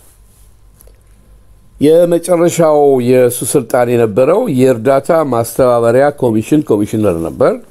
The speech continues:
በተቻለው መጠን የአባቱንም ሆነ የራሱን ኃጢአትን ለመሸፈን እዚህ ቃለ ምልልስ ላይ ሳዳምጥ ነበር። ቃለ ምልልስ የሚያደርግለት ደግሞ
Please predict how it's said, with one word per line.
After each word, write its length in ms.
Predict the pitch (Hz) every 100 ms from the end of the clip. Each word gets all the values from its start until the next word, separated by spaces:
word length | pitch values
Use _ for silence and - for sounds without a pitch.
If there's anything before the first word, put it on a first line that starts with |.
| _ _ _ _ _ _ _ _ _ _ _ _ _ _ _ _ - _ - 339 415 - -
በተቻለው 600 | 180 220 - 240 214 214
መጠን 380 | 196 185 220 294 - - _ _ _ _ _ _ -
የአባቱንም 680 | 135 165 156 208 214 247 269
ሆነ 160 | 262 302
የራሱን 540 | 233 185 185 196 240 202
ኃጢአትን 460 | 185 190 190 170
ለመሸፈን 600 | 160 165 170 175 170 208
እዚህ 260 | 160 135 165 147
ቃለ 220 | 147 151
ምልልስ 280 | 147 139 127
ላይ 160 | 151 156
ሳዳምጥ 540 | 151 123 117 123 127 123
ነበር። 360 | 123 123 202 262 - - -
ቃለ 220 | - 160 190
ምልልስ 300 | 214 220 220
የሚያደርግለት 600 | 185 185 175 160 156 156 135
ደግሞ 220 | 151